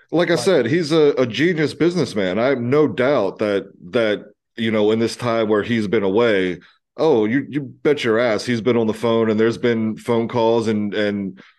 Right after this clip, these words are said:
Speaker 1: proposals and whatnot. Oh, for sure.
Speaker 2: Yeah. And just to finish this off, man, 'cause I do wanna,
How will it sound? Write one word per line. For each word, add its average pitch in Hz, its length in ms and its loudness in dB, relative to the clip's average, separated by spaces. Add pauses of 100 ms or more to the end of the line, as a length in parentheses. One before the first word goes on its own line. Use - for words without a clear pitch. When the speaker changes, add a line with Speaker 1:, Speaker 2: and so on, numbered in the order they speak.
(260)
Speaker 1:
proposals 123 720 2
and 107 120 2
whatnot. 113 540 0
Oh, 127 200 0
for 107 160 -10
sure. 92 460 -2 (360)
Speaker 2:
Yeah. 110 220 -14 (200)
And 113 80 -12
just 123 200 -8
to - 60 -12
finish 135 300 -10
this - 180 -10
off, 120 220 -8
man, 113 160 -12
'cause 107 160 -20
I 113 60 -12
do 117 140 -8
wanna, 110 240 -12